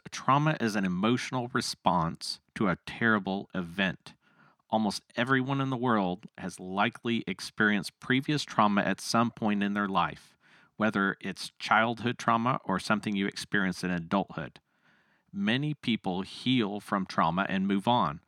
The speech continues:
but P T S D is a diagnosable medical condition that occurs when the symptoms and effects of trauma don't dissipate and may even worsen." It goes on to say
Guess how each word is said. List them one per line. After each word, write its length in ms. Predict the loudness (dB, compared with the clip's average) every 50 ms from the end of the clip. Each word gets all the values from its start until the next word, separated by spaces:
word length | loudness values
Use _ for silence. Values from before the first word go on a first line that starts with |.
| _ _ _ -20 -20 _ 0
but 240 | 0 0 0 _
P 200 | -2 -2 -2 -2
T 220 | 0 -2 0 0 2
S 200 | 2 0 -2 -2
D 260 | 0 2 2 4 2
is 140 | 2 0 0
a 80 | -4
diagnosable 1120 | -4 -2 2 2 4 4 2 0 -2 -4 -2 -2 0 0 0 -2 -2 -4 -4 -6 -6 -4 -2
medical 520 | 0 0 0 2 0 -2 -2 -2 -4 -2
condition 680 | -2 -4 -2 0 0 0 0 -2 -2 -6 -6 -6 -6 -8 _ _ _ -20 -20 _ _ _ _
that 260 | 2 4 4 4 4 0
occurs 720 | -2 -6 -4 -4 0 2 4 4 4 2 2 0 -2 -4
when 140 | -4 -2 -2
the 80 | -2
symptoms 640 | -2 -4 -2 -2 -2 -2 -2 -2 -2 -2 -2 -2 -4 -4
and 140 | -2 -2
effects 440 | -2 -2 0 2 2 2 2 0 -4 -4
of 160 | -4 -4 -4
trauma 340 | -2 0 2 2 2 2 0
don't 380 | 0 0 0 0 0 -2 -2 -2
dissipate 640 | 0 0 0 -2 -2 -2 -2 -4 -4 -4 -6 -10 -18 _ _ _
and 220 | -6 -4 -2 0 2
may 260 | 4 4 4 2 2 0
even 480 | 0 0 0 0 0 -2 -2 -2 -2
worsen." 500 | -2 -2 -2 -2 -2 -4 -10 -14 -14 -16 -18 _ _ _ _ _ _ _ _ _ _
It 180 | -4 -4 -2 2
goes 240 | 2 4 4 4 4
on 240 | 2 2 2 0
to 80 | 0 -2
say 460 | -4 -4 -4 -2 -2 -2 -4 -4 -6